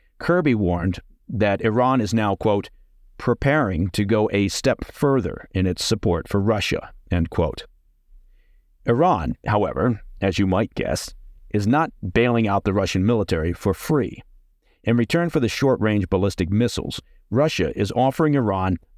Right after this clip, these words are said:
unprecedented defense cooperation in the form of air defense systems and military electronics. They will also reportedly help Iran with their own missile program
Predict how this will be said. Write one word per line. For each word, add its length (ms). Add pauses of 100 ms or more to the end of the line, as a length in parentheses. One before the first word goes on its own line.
unprecedented 840
defense 360
cooperation 840 (200)
in 120
the 60
form 280
of 120 (300)
air 180
defense 400
systems 460
and 220
military 420
electronics. 720 (720)
They 220
will 160
also 340
reportedly 800
help 240
Iran 500
with 200
their 240
own 180
missile 260
program 520